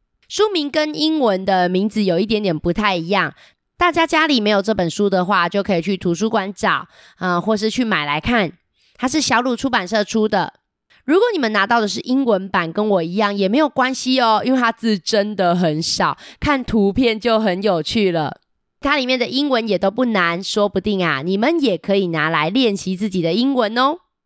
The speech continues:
好喽，那今天要来回复 <laughs> 好多评论区哦。首先我们第一个要回复的呢，是一封寄给我们的信，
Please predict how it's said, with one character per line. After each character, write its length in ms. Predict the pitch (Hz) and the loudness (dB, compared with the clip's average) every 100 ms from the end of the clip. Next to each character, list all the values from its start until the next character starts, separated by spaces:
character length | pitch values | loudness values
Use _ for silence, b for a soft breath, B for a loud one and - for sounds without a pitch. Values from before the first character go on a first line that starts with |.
| _ _ | _ _
好 140 | 254 | 2
喽， 420 | 330 370 359 311 | 4 4 4 4
那 180 | 269 240 | 4 2
今 180 | 233 233 | 2 2
天 180 | 233 233 | 2 2
要 140 | 233 | 2
来 160 | 202 196 | 2 2
回 320 | - 196 196 | 2 2 2
复 380 | - 240 214 190 | 2 2 4 4
<laughs> 0 | |
好 500 | 170 190 196 180 170 | 2 0 2 2 0
多 220 | 208 214 | 0 0
评 240 | 214 185 | 0 0
论 240 | 202 208 196 | 0 0 0
区 280 | 202 196 | 0 2
哦。 260 | 190 160 - _ _ _ _ _ | 2 2 -4 _ _ _ _ _
首 220 | - 294 | -2 0
先 120 | 302 466 | 2 2
我 60 | 320 | 2
们 160 | 208 | 0
第 180 | 202 262 | 0 0
一 60 | 269 | 2
个 160 | 233 | 0
要 240 | 220 240 208 | 2 2 2
回 260 | 208 180 | 0 0
复 240 | 180 254 214 | 0 0 0
的 200 | 196 180 | 0 0
呢， 240 | 180 170 | 2 0
是 260 | 180 247 - | 0 -2 0
一 120 | 247 | -2
封 300 | - 233 233 - | 0 -2 -2 -6
寄 260 | - 311 | 0 0
给 220 | 233 185 190 | 2 0 2
我 200 | 202 160 | 2 0
们 200 | 147 151 | -2 -2
的 120 | 156 | -2
信， 520 | - - 262 196 | -2 0 2 2